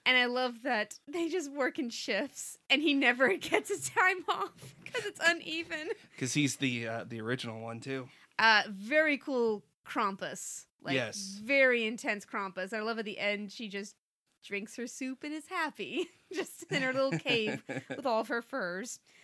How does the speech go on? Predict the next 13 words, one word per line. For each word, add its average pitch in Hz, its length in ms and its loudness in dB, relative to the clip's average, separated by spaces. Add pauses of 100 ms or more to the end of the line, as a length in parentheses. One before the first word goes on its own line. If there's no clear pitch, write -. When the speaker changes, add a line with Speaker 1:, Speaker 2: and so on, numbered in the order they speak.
(360)
Speaker 1:
Uh, 196 320 8 (500)
the 233 100 2
Jorts - 380 0
incident. 220 560 -2 (380)
Just 320 240 2
the 320 100 8
nicest 320 680 4
guy 208 480 8 (100)
to 285 100 -6
just 285 260 -2
get 277 220 4
punted 311 440 2 (120)
up 269 300 8